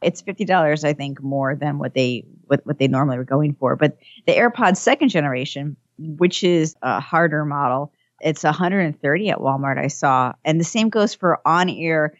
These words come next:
headphones that aren't the ones you just kind of, you know, put in the ear, but they sit on. Uh,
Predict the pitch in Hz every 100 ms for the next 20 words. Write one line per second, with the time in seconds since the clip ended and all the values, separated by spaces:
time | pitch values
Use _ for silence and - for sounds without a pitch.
0 | _ - 165 165 170 165 170 165 147 -
1 | 156 - - 151 156 156 151 156 - 170
2 | 143 135 139 135 - 175 - 175 170 131
3 | 143 147 143 - 170 - 151 151 165 185
4 | - _ -